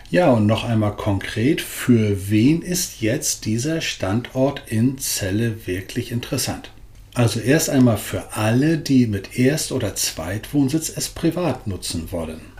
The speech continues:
Also auch für diejenigen, die vielleicht noch ein paar Jahre an einem anderen Standort beruflich tätig sind und das vielleicht jetzt erstmal nur als Ferienhaus nutzen wollen, um es dann nachher als Hauptwohnsitz nutzen zu können, ist das eigentlich eine gute Idee.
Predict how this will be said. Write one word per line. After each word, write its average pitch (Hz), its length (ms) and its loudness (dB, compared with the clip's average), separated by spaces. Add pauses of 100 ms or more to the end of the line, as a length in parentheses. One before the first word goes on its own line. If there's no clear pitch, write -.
Also 143 240 2
auch 147 200 0
für 120 220 2
diejenigen, 123 580 2
die 127 140 0
vielleicht 185 340 0
noch - 140 -4
ein 147 180 0
paar 139 160 0
Jahre 156 400 0
an 123 140 2
einem 117 200 0
anderen 147 440 0
Standort 123 560 -2
beruflich 160 560 -4
tätig 185 400 -2
sind 190 180 0
und 160 240 0
das 165 180 -2
vielleicht 131 360 -2
jetzt 160 340 -2
erstmal 127 400 4
nur 110 280 4
als 104 160 -4
Ferienhaus 127 800 2
nutzen 165 440 -2
wollen, 196 460 8
um 151 160 8
es 131 220 4
dann 127 260 6
nachher 120 500 2
als 156 240 -2
Hauptwohnsitz 113 600 0
nutzen 104 280 0
zu 104 160 -2
können, 139 300 0
ist - 200 -2
das 151 140 0
eigentlich 110 300 -2
eine 123 180 2
gute 120 300 -2
Idee. 120 380 -2